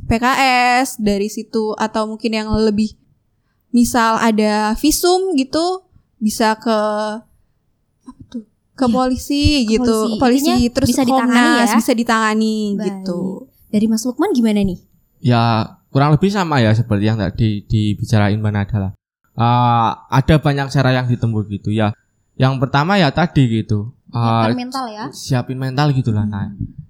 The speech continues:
Speaker 3: nyiapin mental ini kan bermacam-macam caranya ya. Ya tadi bisa sama temen, kemudian jika butuh apa, konseling ataupun psikolog.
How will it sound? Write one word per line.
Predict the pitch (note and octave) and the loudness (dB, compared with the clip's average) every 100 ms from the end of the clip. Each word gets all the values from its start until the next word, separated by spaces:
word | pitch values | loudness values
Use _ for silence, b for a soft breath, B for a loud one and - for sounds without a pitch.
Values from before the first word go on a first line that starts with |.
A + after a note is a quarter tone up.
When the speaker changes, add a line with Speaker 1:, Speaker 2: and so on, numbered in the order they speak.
| - | -8
Speaker 3:
nyiapin | B2 B2 C3 | -6 -4 -4
mental | B2+ B2+ C3+ C#3 | -4 -2 -2 -2
ini | C3 D3 | -4 -2
kan | F#3 E3+ D#3 - _ _ _ _ | -2 -2 -10 -20 _ _ _ _
bermacam-macam | - A#2+ C3+ D3 C#3+ D3 D3 | 0 2 2 2 2 2 0
caranya | C#3 C#3 C#3 | 0 -2 -4
ya. | A2 G#2 - _ _ _ _ _ - | -6 -8 -14 _ _ _ _ _ -4
Ya | C3 | 0
tadi | C#3 C3+ D#3 F3+ | 2 0 0 0
bisa | C3 C3+ | 2 2
sama | C3 B2 A#2+ B2 | 2 0 0 0
temen, | E3 D#3+ D#3 D3+ | 0 0 0 -4
kemudian | C#3 C3 C3 B2 | -2 -2 2 0
jika | - A2+ A2+ | 0 -2 0
butuh | - A#2 A2+ A2 | 2 2 2 2
apa, | A2+ - F3+ E3+ | 0 0 -2 -2
konseling | B2 B2+ D#3 D#3+ D3 C#3 | -2 0 2 2 2 2
ataupun | C3 B2+ A#2+ B2+ | 0 0 0 0
psikolog. | B2 A2+ C#3 D3 C3 B2 | -2 -2 0 0 -2 -6